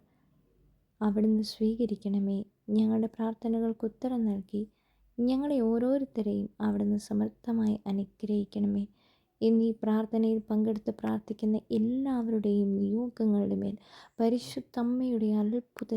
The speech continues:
ശക്തി ഇപ്പോൾ തന്നെ ലഭിക്കുമാറാകട്ടെ. ആമേൻ. നന്മ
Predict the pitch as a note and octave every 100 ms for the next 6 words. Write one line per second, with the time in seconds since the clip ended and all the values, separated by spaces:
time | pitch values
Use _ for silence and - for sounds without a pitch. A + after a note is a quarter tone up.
0 | G#3+ - G#3 _ _ G#3 G3+ - _ -
1 | A3+ A3+ - G3+ G3 G3+ _ _ _ _
2 | _ _ _ G#3 G#3 G3+ G#3+ A3+ A3 G3+
3 | G3+ F#3 G3+ - G3 G#3 _ _ - G3+
4 | G3+ G3 G3 G3 F#3+ - - G1+ - _
5 | - - - - _ _ _ _ G#3+ A#3
6 | B3